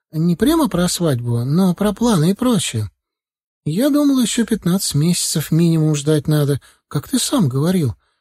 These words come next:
и что могут и из комсомола меня исключить, и из университета отчислить за безнравственное поведение,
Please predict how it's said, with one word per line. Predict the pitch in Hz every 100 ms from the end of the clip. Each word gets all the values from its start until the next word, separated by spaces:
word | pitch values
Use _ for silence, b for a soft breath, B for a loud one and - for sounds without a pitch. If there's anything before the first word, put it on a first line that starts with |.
| _ _
и | 143
что | 135 -
могут | 175 170 156 156
и |
из | 147
комсомола | - 139 - 131 123 233
меня | 226 214 208 196
исключить, | - 185 190 - 180 - _ _ _
и | 143
из | 180 165 156
университета | 151 151 147 135 - 107 - 160 190 185
отчислить | - - 165 175 202 170 -
за | - 147 165
безнравственное | 165 165 180 175 165 - 160 160 156
поведение, | 147 160 165 147 156 156 147 147